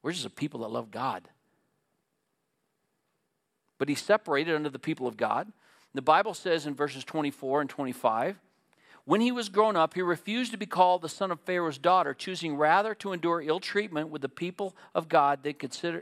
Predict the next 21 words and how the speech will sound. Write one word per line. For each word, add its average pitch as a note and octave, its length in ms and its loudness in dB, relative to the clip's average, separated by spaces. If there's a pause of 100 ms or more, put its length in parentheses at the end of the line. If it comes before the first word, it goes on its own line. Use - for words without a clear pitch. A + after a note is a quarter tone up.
(120)
to D3 140 -4
enjoy C#3 360 2
the C#3+ 100 -4
passing F3 520 -2
pleasures B2+ 480 0
of B2+ 100 -12
sin." C3 380 -2 (1900)
Now, D3 60 6
he F#3 140 4
made G3 340 2
that A3 180 0
decision F3 720 -2 (2000)
probably B3 520 2
based F3+ 360 2
upon E3+ 340 0
his C#3 180 -4
education, F3+ 640 -2
his D#3 100 -4
power, E3+ 380 4
his D3 100 -6
position, F#3 640 -4